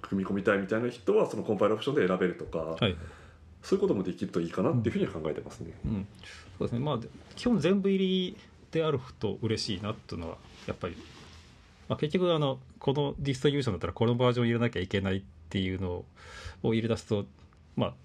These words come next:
Speaker 2: どこまでこう、<laughs> それを被せていけばいいのか分かんなくなるけど、インストールの障壁っていうのが、やっぱり、どこまで行っても付きまとう問題かなと。
Speaker 1: そうですね。
Speaker 2: うん。
Speaker 1: はい。なんで基本はなんかデフォルトは全部入りで、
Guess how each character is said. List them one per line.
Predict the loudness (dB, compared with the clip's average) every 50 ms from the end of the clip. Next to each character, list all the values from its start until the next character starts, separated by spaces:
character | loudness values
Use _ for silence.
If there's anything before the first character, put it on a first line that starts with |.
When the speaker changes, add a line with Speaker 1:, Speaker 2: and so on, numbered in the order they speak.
| 0
Speaker 2:
ど | 0 0 2
こ | 2 2
ま | 2 4
で | 2 2 4
こ | 6 6 8 8 8
う、 | 6 4 2 -2
<laughs> | -6 4
そ | 6 6
れ | 6 8 6 4
を | 2 6
被 | 4 4 6 6
せ | 4 2
て | 2 2
い | 2
け | 2 2
ば | 2 2
い | 0
い |
の | -2 -2
か | -2 4
分 | 4 4 4
か | 4 0 -4
ん |
な | -4 -4
く | -4 -4
な | -4
る | -4
け | -4 -4
ど、 | -4 -4 -6 -8 -12 -12 -12 -12 -12 -12 -14 -14 -2 0
イ | 2 2
ン | 2 0
ス | 0 4
ト | 4 6 6
ー |
ル | 6 4
の | 2
障 | 4 6 6 6 6 4
壁 | 2 2 -4
っ | -2
て | 0 2
い |
う | 2
の | 2
が、 | 2 -2 -6 -10 -14 -18 -20 -20 -18 -18 -6 -4
や | -2
っ | 0
ぱ | 0 0
り、 | 0 -2 -8 -14 -20 -20 -20 -20 -20 -20 -20 -20 -20 -20 -20 -20 -20 -20 -20 -20 -20 -20 -20 -20 -20 -20 -2 0
ど | 0 2
こ | 4 4
ま | 4 6
で | 4 4
行 | 2 2
っ |
て | 0 0 0
も | 0 0 -6 -10 -12 -18 -16 -14
付 | -8 0 2 4
き | 4
ま | 4 2
と | 2 0 0
う | -2 -6 -12 -18 -20 -20 -20 -20 -16 -6 -4
問 | -2 -2 0
題 | 0 -2 -2 -2
か | -2
な | 2 4
と。 | 4
Speaker 1:
そ | 4 4
う | 2
で | 0
す | -2 -2 -2
ね。 | 0 -2 -2 -2 -4
Speaker 2:
う |
ん。 | -4 -2 -2 0 0
Speaker 1:
は | 0
い。 | -2 -4 -8 -12 -8 -4
な | -2
ん | -2
で | -2 0
基 | 0 2 2
本 | 2 2 2 2 0
は | 2 2 2
な | 2
ん | 0 2
か | 4 4 4
デ | 4 4
フ | 4 4
ォ | 4
ル | 4
ト | 6 6 6
は | 8 6 6
全 | 4 4
部 | 6 6
入 | 6 6
り | 6 4
で、 | 2 2